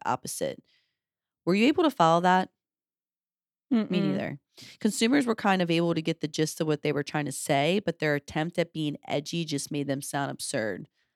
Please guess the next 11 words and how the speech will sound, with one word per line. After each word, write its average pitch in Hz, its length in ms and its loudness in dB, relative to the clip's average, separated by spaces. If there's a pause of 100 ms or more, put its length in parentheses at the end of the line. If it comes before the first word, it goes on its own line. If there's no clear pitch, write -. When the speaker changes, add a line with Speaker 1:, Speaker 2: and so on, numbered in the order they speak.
(200)
Speaker 1:
Not 165 300 0
to - 80 -10
mention 143 560 -4
buying 143 260 0
a 131 80 -4
tall 147 360 2
blonde 131 560 0
can 143 120 -8
sound 127 320 -4
a 120 40 -6
bit 123 180 -2